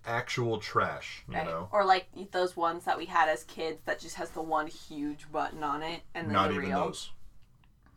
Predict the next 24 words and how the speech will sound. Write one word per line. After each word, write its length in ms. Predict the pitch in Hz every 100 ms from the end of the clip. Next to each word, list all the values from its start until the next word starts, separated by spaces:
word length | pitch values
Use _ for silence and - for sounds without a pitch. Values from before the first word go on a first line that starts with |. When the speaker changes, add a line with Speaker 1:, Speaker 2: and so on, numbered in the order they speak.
| - -
Speaker 1:
Like, 200 | 101 95
worse 340 | 95 101 95 -
than 180 | 95
those. 420 | 90 82 - - - - -
Speaker 2:
What? 220 | 302 381 - - - - - - - - - -
What 220 | 226 320 381
are 120 | 330
those? 720 | 208 233 440 554 151 160 - - - - - -
Speaker 1:
So, 600 | - 117 107 101 98 87
those 500 | 104 110 117 135 131
all 180 | 120 117
together 580 | 110 104 107 120 127 -
are 160 | 101
probably, 320 | 98 104 101 98
like, 300 | 90 85 - -
twenty 260 | 107 98
bucks, 400 | 90 92 - -
right? 300 | 87 92 107
Speaker 2:
Right. 340 | - - 208 247 - - - - - - -
Speaker 1:
The 280 | 113 104 110
rods 640 | 101 113 113 127 143 151
that 140 | 139 147
I 100 | 147
have 540 | 147 147 160 170 -